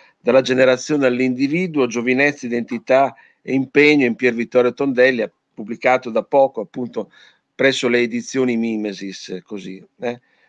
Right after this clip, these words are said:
Quindi innanzitutto complimenti per, per il libro, per l'impegno e naturalmente per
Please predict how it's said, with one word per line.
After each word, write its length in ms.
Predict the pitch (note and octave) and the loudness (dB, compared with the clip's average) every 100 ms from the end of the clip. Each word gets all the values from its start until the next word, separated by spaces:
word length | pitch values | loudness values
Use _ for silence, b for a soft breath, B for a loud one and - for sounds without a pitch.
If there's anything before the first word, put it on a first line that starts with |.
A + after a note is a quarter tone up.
| _ | _
Quindi 200 | - G#2+ | -10 -6
innanzitutto 360 | G#2 G2+ C3 F#3+ | -6 -8 -6 -4
complimenti 680 | A#2 G#2 G#2+ G#2+ A#2 A2 G2 | -4 -6 -4 -2 -2 -6 -8
per, 420 | G#2+ G2+ F#2+ G2 _ _ _ _ | -6 -4 -6 -12 _ _ _ _
per 140 | A2 | -8
il 80 | G#2+ | -4
libro, 320 | B2 C3+ A2+ | -2 0 -2
per 420 | - A2 G#2 G2+ G2 | -2 -2 0 0 -2
l'impegno 720 | G2+ A2 A#2 B2 C3 A2 F#2+ | -6 -6 0 2 2 0 -4
e 220 | F2+ - | -10 -16
naturalmente 600 | - - G#2 A2+ A#2 G2 | -18 -10 -4 -4 -4 -6
per 420 | - G#2+ G#2 G2 | -4 -2 0 -2